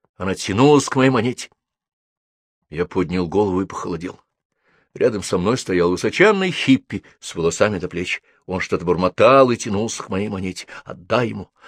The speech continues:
Отдай!» прошептала бледная моя жена. «Да отдай же!» «Ну вот», — подумал я, — «сбылись зловещие пророчества». «Лучше отдай», — шепнула жена с отчаянием. «Он на все способен».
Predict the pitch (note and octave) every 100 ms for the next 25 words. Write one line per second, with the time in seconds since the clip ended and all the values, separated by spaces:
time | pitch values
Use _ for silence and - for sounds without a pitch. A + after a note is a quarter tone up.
0 | - G2 G#2+ G#2 F#2+ G#2 C#3 D3 C3+ A2+
1 | G2+ G2+ - A#2+ G#2+ F#2 D#2+ G#2 A2+ G#2
2 | G#2 G#2 G2+ F#2+ G#2+ F#2+ F#2 G#2+ A#2+ G#2
3 | F2 D3+ D#3+ B2+ A#2+ _ - - _ -
4 | D3 F3 F3 D3 - - C#3 C#3 C3+ A#2+
5 | A2 E2 D2+ G#2 A#2 G2 D#2+ F#2 G2+ F#2+
6 | - F#2 F#2+ F#2 G2+ - - - _ _
7 | _ - G#2+ - - G2+ A2 A2+ G#2 G2+
8 | G2+ E2+ _ _ _ - G2+ - F#2 F2
9 | F2 E2+ F#2+ F2 E2+ - - - F#2 F#2+
10 | F#2+ _ _ _ _ _ _ _ _ -
11 | D#3+ D3 C3+ - C#3 C3 - - - -